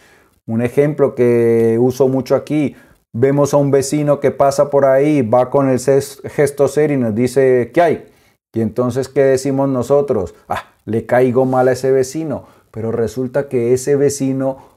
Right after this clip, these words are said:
puede ser que vi-, tiene problemas de salud o con su mujer, lo que sea,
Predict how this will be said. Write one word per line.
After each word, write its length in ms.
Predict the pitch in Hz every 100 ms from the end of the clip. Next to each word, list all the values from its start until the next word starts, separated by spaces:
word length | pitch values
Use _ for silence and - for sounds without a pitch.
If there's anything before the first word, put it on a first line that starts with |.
| _
puede 320 | - 123 123 123
ser 400 | 127 123 123 -
que 320 | 120 131 -
vi-, 240 | 107 110 143
tiene 340 | - 127 127
problemas 720 | 127 127 127 127 131 127 127 110
de 120 | 117
salud 540 | - 101 107 123 135
o 100 | 127
con 160 | 117 117
su 160 | - 117
mujer, 540 | 117 107 123 131 127
lo 220 | 120 120
que 120 | 139
sea, 420 | 127 - 120 123